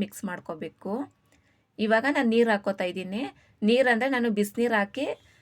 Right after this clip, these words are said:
ಆ, ಕಲ್ಸ್ಕೊತಾ ಇರೋದು. ತಣ್ಣೀರು ಹಾಕಿದ್ರೆ ಅಂಟಂಟ್ ಥರ ಆಗುತ್ತೆ ಅಂದ್ಬಿಟ್ಟು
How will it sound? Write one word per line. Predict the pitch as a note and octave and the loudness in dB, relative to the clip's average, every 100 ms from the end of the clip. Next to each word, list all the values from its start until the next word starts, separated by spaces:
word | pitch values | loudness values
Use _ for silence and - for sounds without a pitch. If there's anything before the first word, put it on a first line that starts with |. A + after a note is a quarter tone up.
| _ - | _ -2
ಆ, | G3 - | -2 0
ಕಲ್ಸ್ಕೊತಾ | F#3 F#3 G#3 G#3 F#3+ F#3 | -2 -2 -4 -2 -2 -4
ಇರೋದು. | F3+ G3+ C#4+ - - A#3 | -6 -6 -8 -10 2 4
ತಣ್ಣೀರು | A3+ B3+ C4+ A3+ | 4 2 2 0
ಹಾಕಿದ್ರೆ | G#3 G#3 B3 A#3+ | -2 -4 -2 0
ಅಂಟಂಟ್ | G#3 G#3 A#3 G#3+ - | 0 0 -2 -4 -4
ಥರ | G3 F#3+ F3+ | -4 -2 -4
ಆಗುತ್ತೆ | F#3 - F#3 F3+ | -10 -10 -10 -8
ಅಂದ್ಬಿಟ್ಟು | F3+ F3+ - | -12 -12 -8